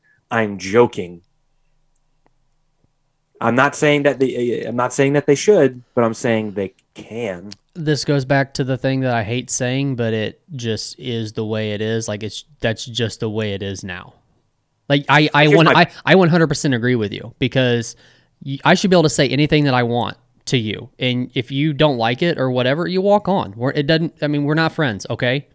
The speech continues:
Speaker 2: That's, that's fine. That's, that's clear. You just walk on and forget that I said what I said. I should be able to say whatever the hell I want. But that's not how things work now.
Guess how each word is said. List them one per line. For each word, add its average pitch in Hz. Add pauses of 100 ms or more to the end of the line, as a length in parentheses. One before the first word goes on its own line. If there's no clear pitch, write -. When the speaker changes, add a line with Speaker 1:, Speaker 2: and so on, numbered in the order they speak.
(140)
Speaker 2:
That's, 165
that's 180
fine. 127
That's, 135 (140)
that's 131
clear. 139 (420)
You 160
just 185
walk 190
on 123
and 127
forget 143
that 139 (120)
I 127
said 135
what 123
I 110
said. - (440)
I 143
should 165
be 175
able 170
to 147
say 151
whatever 120
the 110
hell 117
I 98
want. 98 (1000)
But 131 (1120)
that's 135
not 151
how 131
things 123
work 123
now. 98